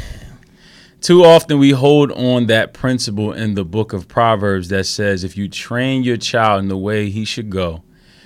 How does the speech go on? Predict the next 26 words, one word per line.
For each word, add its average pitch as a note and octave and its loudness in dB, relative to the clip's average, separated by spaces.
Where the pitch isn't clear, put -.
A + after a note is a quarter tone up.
when G2+ -6
he's A2 -4
old, A#2 0
he G2+ -2
will G2 -4
not G2 -6
depart F#2 -8
from E2+ -12
it." - -18
So C#3 0
many D3 0
times A#2+ -2
that G#2+ 0
verse G#2 -4
is E2+ -12
quoted A2 -4
by F#2 -2
parents G#2 -6
whose F#2 -8
kids G#2+ -6
have F#2 -8
veered G2+ -4
away G2 -2
from F#2+ -8
the F2+ -6
Lord F#2+ -4